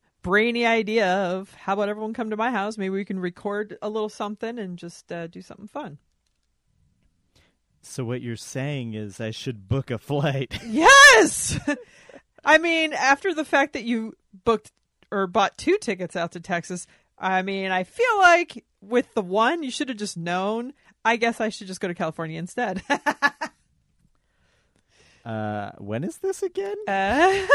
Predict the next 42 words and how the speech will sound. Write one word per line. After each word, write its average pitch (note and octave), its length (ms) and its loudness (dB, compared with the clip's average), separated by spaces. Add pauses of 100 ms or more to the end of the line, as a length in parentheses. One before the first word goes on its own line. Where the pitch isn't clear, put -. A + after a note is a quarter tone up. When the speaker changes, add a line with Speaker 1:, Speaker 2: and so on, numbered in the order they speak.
(120)
Speaker 1:
<laughs> - 220 -6
June C4 280 -6
twentieth. A3 460 -2 (2000)
Speaker 2:
Huh, G#3 480 -12
June G#3+ 800 -16 (120)
twenty. C4+ 760 -18 (180)
Oh G4+ 240 -2
my G#4+ 220 -4
God, G#4+ 260 -2
that's, F#4+ 300 -6 (560)
wait, D3 180 -6
June F3+ 220 -8
twentieth? B2+ 500 -6
That's C#3 220 -8
a D3 60 -4
Thursday. B2+ 760 -8 (120)
Speaker 1:
Oh, C4+ 120 4
yeah, A#3+ 260 4
sorry, F#3+ 320 0
the A3 160 -4
twenty-first. - 880 -8
He's C#4+ 260 -4
gonna E4 200 -2
be D4 260 -4
here C#4 180 -4
the B3 120 -10
twentieth. A#3 580 -4
Uh, F#3+ 300 2 (360)
I A3 80 2
was D#4 140 0
gonna E4+ 180 -2
go A#3 140 2
meet G#3+ 240 -4
with G#3 220 0
him G3+ 160 0
and E3+ 100 -6
go F3 160 0
to G#3 100 -4
the F#3 120 -4
show F3 240 -4
with E3+ 240 -8
him, C#4 180 -6